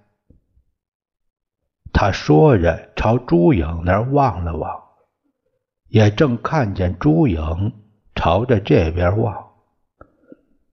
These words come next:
“马上就结婚，不好吗？”“好，好着呢。我就是想到坟上哭一场。”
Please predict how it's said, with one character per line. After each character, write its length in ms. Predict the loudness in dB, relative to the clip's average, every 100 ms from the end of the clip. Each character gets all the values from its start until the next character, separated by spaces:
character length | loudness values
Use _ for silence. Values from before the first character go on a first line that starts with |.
| _ _ -20 _ _ _ _ _ _ _ _ _ -4
“马 200 | -2 2
上 220 | 0 0
就 100 | -2
结 160 | -2 0
婚， 240 | 0 0 -4 -14 -18 -20 _ _ _ _ _ _ _ _ _ _ _ _ 0
不 100 | 2
好 160 | 2
吗 260 | 2 -2 -6 _ _ _ _ _ _ _ _ _ _ _ _ _ _ _ _ _ _ _ -20 _
？”“好， 580 | -6 -2 -2 -4 -12 _ _ _
好 260 | -6 -4
着 120 | -2 0
呢。 280 | 0 -2 -12 _ _ _ _ _ _ _ _ _ _ _ _ _ _ _ _ _ _ _ _
我 160 | 2 4
就 180 | 4 4
是 140 | 2
想 280 | 0 0 2
到 440 | 2 0 -4 _ _ -20 _
坟 240 | -2 0 2
上 160 | 0
哭 300 | 0 2 4
一 100 | 4
场。” 400 | 0 -4 -6 -12